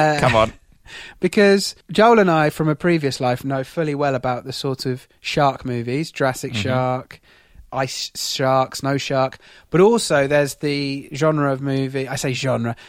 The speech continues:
Speaker 1: but there's Pride, Prejudice and Zombies, and I think they've
Speaker 2: Yes,
Speaker 1: done
Speaker 2: there
Speaker 1: a,
Speaker 2: is.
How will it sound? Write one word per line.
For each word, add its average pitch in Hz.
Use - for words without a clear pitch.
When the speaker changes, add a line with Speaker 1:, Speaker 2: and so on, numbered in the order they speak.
Speaker 1:
but 151
there's 151
Pride, 160
Prejudice 143
and 135
Zombies, 131
and 127
I -
think 147
they've 170
Speaker 2:
Yes, 214
Speaker 1:
done 135
Speaker 2:
there 202
Speaker 1:
a, -
Speaker 2:
is. 135